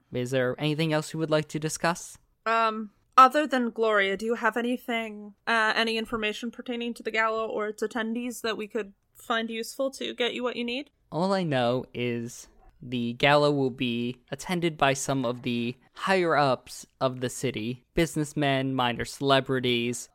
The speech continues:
Speaker 1: a number of government workers tend to be there, and people who run departments like that, along with important business people from around the city. Uh, I do also know that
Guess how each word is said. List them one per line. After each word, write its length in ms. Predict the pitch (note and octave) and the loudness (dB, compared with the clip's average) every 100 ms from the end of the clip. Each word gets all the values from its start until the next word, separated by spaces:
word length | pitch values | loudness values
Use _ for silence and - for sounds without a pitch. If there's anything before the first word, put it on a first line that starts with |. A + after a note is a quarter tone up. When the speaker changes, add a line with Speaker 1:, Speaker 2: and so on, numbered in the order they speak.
| - | -6
Speaker 1:
a 80 | D3 | -2
number 300 | D#3+ D#3 D#3 | 0 2 0
of 140 | C#3 | 2
government 420 | C#3+ C3 C3+ B2+ | 0 2 0 0
workers 640 | C3+ B2 - B2+ C#3+ - - _ _ | 2 0 2 2 2 -2 -14 _ _
tend 220 | - C3 A#2 | -6 -6 -6
to 80 | |
be 160 | A#2+ A#2+ | -2 -2
there, 240 | A#2 C3 | 0 0
and 140 | D3+ C3+ | -2 -4
people 300 | C3 A#2+ A#2+ | -6 -6 -4
who 120 | C3 | -2
run 180 | B2+ A#2 | -2 -2
departments 540 | A#2+ - A#2 A2+ A#2+ | -6 -4 -4 -6 -6
like 180 | B2 A#2+ | -6 -4
that, 480 | A#2 A#2 C3+ - - _ - | -2 -2 -6 -14 -18 _ -4
along 400 | C#3 C#3 C3 C3 | 2 4 4 0
with 140 | B2 | -2
important 460 | C3 B2 C#3 B2+ B2 | -4 0 0 0 -2
business 360 | B2+ B2 A#2 - | -4 -4 -10 -8
people 340 | B2+ A#2 A#2+ | -10 -6 -6
from 220 | - B2 | -6 -6
around 280 | B2 A2+ A2 | -4 -4 -8
the 60 | A#2 | -10
city. 440 | - A2+ C3 C#3 _ _ C#3 | -8 -6 -6 -6 _ _ -2
Uh, 260 | C3+ C3 - | 2 0 -2
I 140 | D#3 D3 | -2 -4
do 300 | C#3 F#3 G#3 | -2 -4 0
also 300 | D#3 - F#3 | -2 0 -2
know 440 | D#3+ C3 A#2+ C#3 | 2 4 4 2
that 600 | C3+ C3 A#2 A#2 - - | 2 0 0 -4 -12 -20